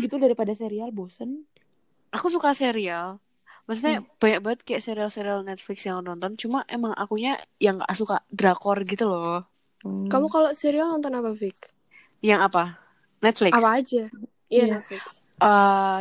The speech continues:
Speaker 2: Thirteen Reasons Why, Alexa and Katie, terus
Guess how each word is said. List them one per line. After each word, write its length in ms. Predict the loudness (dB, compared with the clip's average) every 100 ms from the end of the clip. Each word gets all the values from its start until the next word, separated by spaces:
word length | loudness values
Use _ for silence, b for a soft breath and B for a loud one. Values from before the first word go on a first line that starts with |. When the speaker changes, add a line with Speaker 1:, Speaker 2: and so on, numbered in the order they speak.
| -6
Speaker 2:
Thirteen 300 | -10 -8 -6
Reasons 400 | -6 -6 -8 -4
Why, 640 | 0 2 2 0 -2 -6 -6
Alexa 560 | -8 -8 -10 -10 -6 -6
and 160 | -8
Katie, 760 | -12 -12 -14 -8 -4 -4 -4 -4
terus 500 | -4 -6 -4 -6 -4